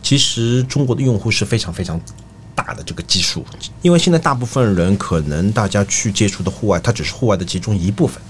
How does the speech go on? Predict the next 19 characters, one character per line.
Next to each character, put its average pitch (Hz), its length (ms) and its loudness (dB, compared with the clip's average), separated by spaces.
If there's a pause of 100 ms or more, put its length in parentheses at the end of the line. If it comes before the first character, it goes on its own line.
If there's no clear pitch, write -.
(380)
将 127 160 2
来 117 100 2
等 80 200 -2
国 92 120 -2
门 101 160 2
打 - 120 -6
开 - 300 -2
以 101 140 2
后， - 180 -4
大 98 160 -4
家 120 140 0
有 107 140 0
了 - 120 -10
更 160 200 4
多 143 180 0
的 123 60 -2
一 95 40 0
些 - 140 -2
选 - 260 -4